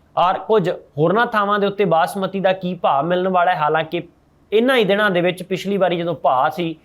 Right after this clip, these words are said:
ਉਹ ਜ਼ਿਆਦਾ ਮਿਲੇ ਸੀ ਕਿਸਾਨਾਂ ਨੂੰ, ਅਠੱਤੀ ਸੌ ਰੁਪਏ ਪ੍ਰਤੀ ਕੁਇੰਟਲ ਤੱਕ ਸ਼ੁਰੂਆਤੀ ਦੌਰ 'ਚ ਵੀ ਮਿਲਣਾ ਸ਼ੁਰੂ ਹੋ ਗਿਆ ਸੀ, ਜਿਹੜਾ ਕਿ ਹੁਣ ਅਠਾਈ ਸੌ, ਉਨੱਤੀ ਸੌ ਰੁਪਏ ਪ੍ਰਤੀ ਕੁਇੰਟਲ ਹੈ, ਯਾਨੀ ਕਿ ਲਗਭਗ ਅੱਠ ਸੌ, ਨੌ ਸੌ ਰੁਪਏ ਤੇ ਕਿਤੇ ਕਿਤੇ ਹਜ਼ਾਰ ਰੁਪਏ ਪ੍ਰਤੀ ਕੁਇੰਟਲ ਤੱਕ ਵੀ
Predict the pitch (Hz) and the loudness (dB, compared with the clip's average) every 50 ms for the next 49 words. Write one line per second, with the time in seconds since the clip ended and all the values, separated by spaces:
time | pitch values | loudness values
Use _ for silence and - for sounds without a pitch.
0 | _ _ _ _ _ - 220 196 139 139 151 143 156 185 208 214 208 202 208 214 | _ _ _ _ _ 0 2 2 4 4 2 4 4 2 2 2 2 2 2 2
1 | 202 208 220 202 196 - 202 185 185 190 202 208 208 208 - - - 190 - - | 0 -2 -6 -8 -6 -2 -2 -2 -2 -2 -2 -2 -2 -4 -4 -6 -10 -12 -10 -8
2 | 226 226 - - 226 196 196 208 202 196 202 190 190 190 208 196 - 190 185 180 | -8 -8 -6 -4 -6 -4 -2 -4 -4 0 0 -2 -2 -2 -4 -6 -4 -4 -4 -4
3 | 175 190 196 190 - 190 190 185 - - 175 170 160 160 165 190 185 165 165 165 | -2 -2 -4 -2 0 -2 -2 -2 -4 -2 0 2 2 0 0 -4 -2 2 2 2
4 | 165 160 - 185 175 175 156 156 156 156 165 165 160 - 190 202 196 156 127 139 | 2 0 -2 -8 -6 -4 -4 -4 -4 -4 -6 -6 -6 -8 -6 -4 -4 -2 -2 -2
5 | 143 143 - 151 - _ _ _ _ _ - 175 208 214 202 - - 180 160 160 | -2 -4 -8 -16 -20 _ _ _ _ _ -2 0 2 2 2 0 -2 -4 -4 -4
6 | 170 156 139 - - _ _ _ _ _ _ _ - 196 185 196 208 214 196 - | -4 -6 -6 -8 -14 _ _ _ _ _ _ _ -2 0 0 2 0 0 -2 -2
7 | 214 208 196 185 185 185 - - 226 196 - 185 180 165 - 170 165 - - 160 | 0 0 0 0 -2 -4 -4 -4 -4 -4 -2 -2 -4 -2 -2 -4 -4 -2 -4 -6
8 | 147 - 165 151 - 147 139 127 120 139 147 143 143 143 143 143 151 143 - 151 | -4 -4 -6 -6 -4 -6 -6 -6 -2 0 2 2 2 0 0 -4 -6 -6 -4 -2
9 | 139 143 156 165 165 160 - 170 135 120 110 113 - _ _ _ _ _ _ _ | 0 0 0 -2 -2 -4 -2 -2 -2 -2 -4 -10 -16 _ _ _ _ _ _ _
10 | - 151 180 185 180 - - 208 202 190 175 151 151 156 170 190 185 - 208 196 | -2 0 0 0 -2 -6 -2 0 2 2 2 2 2 2 0 0 0 0 -2 -2
11 | 175 - - 160 151 147 143 - - _ _ _ _ _ _ _ _ _ _ _ | -2 0 0 0 0 0 -2 -6 -16 _ _ _ _ _ _ _ _ _ _ _
12 | - 180 175 208 214 208 233 220 165 160 160 - 170 165 151 151 156 147 139 147 | -4 -2 0 0 0 0 0 -2 0 -2 -4 -2 -2 0 0 0 2 2 2 2
13 | 165 185 180 180 185 175 175 170 156 - 165 160 160 156 147 143 135 151 147 - | 0 0 -2 -2 -4 -2 -2 -4 -4 -4 -6 -4 -4 -4 -4 -4 -4 -6 -4 0
14 | 147 139 139 - 151 143 151 | 0 -2 0 -2 -4 -4 -4